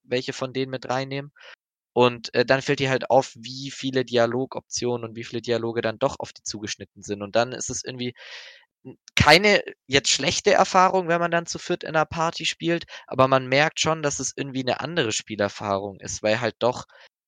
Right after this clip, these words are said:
ja, die eigentliche eigene Charakterentfaltung und dieses eigene wirklich im Rollenspiel aufgehen wollen,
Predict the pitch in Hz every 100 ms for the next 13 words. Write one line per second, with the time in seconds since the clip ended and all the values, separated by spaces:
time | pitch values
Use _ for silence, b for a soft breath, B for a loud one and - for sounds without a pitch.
0 | _ _ _ - 120 143 160 - _ _
1 | - 123 123 156 170 143 - 139 - 139
2 | 156 139 123 123 113 143 - 139 113 113
3 | - - 127 165 202 185 170 123 123 120
4 | 123 - 113 143 131 113 127 135 - 110
5 | 101 107 139 - - 107 - 113 139 -
6 | - 180 202 185 165 180 202 233